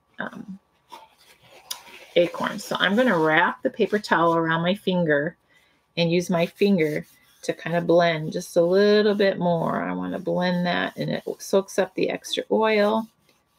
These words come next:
Blend around my circle there.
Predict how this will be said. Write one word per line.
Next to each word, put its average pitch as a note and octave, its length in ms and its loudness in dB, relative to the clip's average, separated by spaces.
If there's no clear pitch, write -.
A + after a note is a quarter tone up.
Blend F#3+ 300 0
around E3 400 0
my E3+ 220 -4
circle G#3+ 500 -2
there. G3+ 720 2